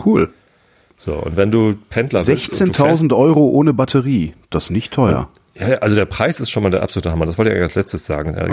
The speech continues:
Speaker 2: Also
Speaker 1: Entschuldigung.
Speaker 2: das, das Auto soll am Ende, ähm, sechzehntausend Euro kosten und die Batterie soll viertausend Euro kosten, wenn du sie kaufst.
Speaker 1: Mhm.
Speaker 2: Du kannst sie natürlich auch mieten oder leasen.
Speaker 1: Mhm.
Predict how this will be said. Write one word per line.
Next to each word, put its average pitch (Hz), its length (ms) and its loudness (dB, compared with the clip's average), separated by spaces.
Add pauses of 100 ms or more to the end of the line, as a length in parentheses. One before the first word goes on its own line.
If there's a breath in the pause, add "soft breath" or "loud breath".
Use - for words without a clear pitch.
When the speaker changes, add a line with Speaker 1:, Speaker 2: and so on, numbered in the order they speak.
Speaker 2:
Also 87 100 0
Speaker 1:
Entschuldigung. 85 380 0
Speaker 2:
das, 90 140 -6 (380 loud breath)
das 101 140 -4
Auto 113 240 0
soll 110 200 2
am 101 120 0
Ende, 110 300 2 (300)
ähm, 95 200 -2 (260)
sechzehntausend 98 640 -2
Euro 107 220 0
kosten 143 520 0
und 90 180 0
die 98 60 -2
Batterie 95 380 0
soll 95 200 2
viertausend 127 580 -2
Euro 117 160 2
kosten, 113 260 -2
wenn 92 80 2
du 82 60 0
sie 85 100 -2
kaufst. - 520 -4
Speaker 1:
Mhm. 104 400 2
Speaker 2:
Du - 80 -16
kannst 101 240 -2
sie 101 60 -4
natürlich 90 280 0
auch 85 140 -4
mieten 101 240 0
oder 80 160 -2
leasen. 123 400 0
Speaker 1:
Mhm. 92 260 0